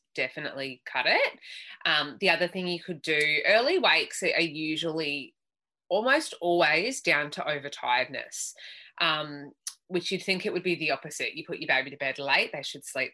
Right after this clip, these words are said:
later in the morning, but they just don't. It's like y-, y-, when us as adults, when we go to bed and we've had a really, really big day, adrenaline's high, we've got X, Y, Z going on, we're really tired,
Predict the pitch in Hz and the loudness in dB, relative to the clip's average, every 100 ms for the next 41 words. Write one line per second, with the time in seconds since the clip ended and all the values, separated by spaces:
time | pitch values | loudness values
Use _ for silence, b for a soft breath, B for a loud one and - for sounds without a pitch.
0 | _ _ 151 127 135 139 139 135 131 135 | _ _ -4 -2 -2 -8 -8 -8 -8 -8
1 | 147 135 139 147 - 143 127 127 180 - | -8 -8 -6 -6 -6 -4 -2 -2 -4 2
2 | 214 214 - - - 117 175 202 214 214 | 4 4 0 -12 -14 -14 -8 2 4 4
3 | 208 - 185 - 202 - - 165 170 170 | 0 -10 -8 0 0 2 2 4 6 4
4 | - 170 170 165 156 151 151 151 147 143 | 0 2 4 4 2 4 6 6 4 -2
5 | 139 - 156 139 139 190 180 170 156 139 | -6 -4 -2 -2 -4 0 2 2 0 -6
6 | 160 175 156 143 - - _ _ - 202 | -2 0 2 0 -2 -8 _ _ -4 -2
7 | 143 - 165 156 151 151 151 165 160 156 | -2 2 6 8 6 4 2 0 0 -2
8 | 156 165 147 143 139 143 139 - 147 - | -4 2 4 6 6 4 0 -2 -2 -2
9 | B B B - 190 196 165 165 160 165 | B B B 0 2 4 4 2 2 2
10 | 156 156 151 151 151 151 143 165 202 175 | 2 0 0 0 0 0 0 4 4 4
11 | 156 143 151 143 127 | 4 6 6 4 2